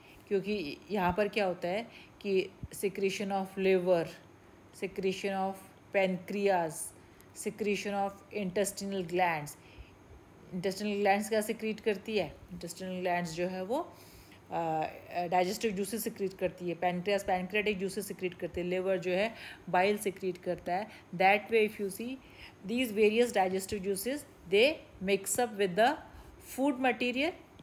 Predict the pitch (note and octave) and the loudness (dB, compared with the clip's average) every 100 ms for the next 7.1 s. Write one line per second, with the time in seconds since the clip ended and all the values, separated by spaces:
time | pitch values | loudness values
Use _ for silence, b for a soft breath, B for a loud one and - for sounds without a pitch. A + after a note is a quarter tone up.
0 | - - F#3 F#3+ G3+ F#3 D#3 D3+ D#3 E3+ | -16 -6 -6 -6 -4 -2 0 -2 -2 -2
1 | B3+ - - - G3 E3+ E3 F3+ F3 D3+ | -4 -10 -20 -6 2 2 2 0 0 0
2 | D#3 D#3 G3+ G#3 G3 - G#3 A#3+ F#3 D3+ | -2 -4 -4 -4 -2 -2 0 -2 -2 -2
3 | D#3 D3+ D3+ - F3 E3 D3+ D#3 A3 A3 | -6 -10 -14 -16 -8 -6 -6 -6 -6 -8
4 | - - D3 C#3+ E3 C#3+ - E3 G#2 - | -8 -8 -6 -2 -2 -2 -4 -10 -10 -14
5 | - - - - - - - - - - | -20 -20 -18 -16 -16 -18 -20 -20 -20 -20
6 | - - - - - - - - D4+ - | -20 -20 -20 -20 -20 -20 -20 -6 -4 -2
7 | - | -4